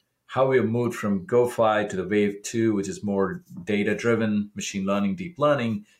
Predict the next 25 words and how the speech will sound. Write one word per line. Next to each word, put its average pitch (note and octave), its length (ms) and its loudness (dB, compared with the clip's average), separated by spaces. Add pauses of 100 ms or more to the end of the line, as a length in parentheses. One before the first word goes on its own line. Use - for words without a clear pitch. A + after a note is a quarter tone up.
to - 120 -6
now G#2+ 260 4
going G#2+ 260 0
into F#2 180 -2
cognitive F#2+ 400 -2
architectures, G#2 720 -2 (500)
I D#3+ 80 0
think G#3+ 260 0
all D#3 200 2
of D#3+ 80 0
these A#2 240 -2
will G2 140 -2
compound, G2 720 -2
right? G#2 220 2
I G#2 40 0
mean, G2+ 180 2
the, G2+ 200 0
what C3+ 160 2
we C3 120 0
got D#3+ 320 0
from C3+ 160 -2
symbolic A#2+ 480 0
logic G#2 560 0
and F2+ 160 -6
gofi F2+ 600 0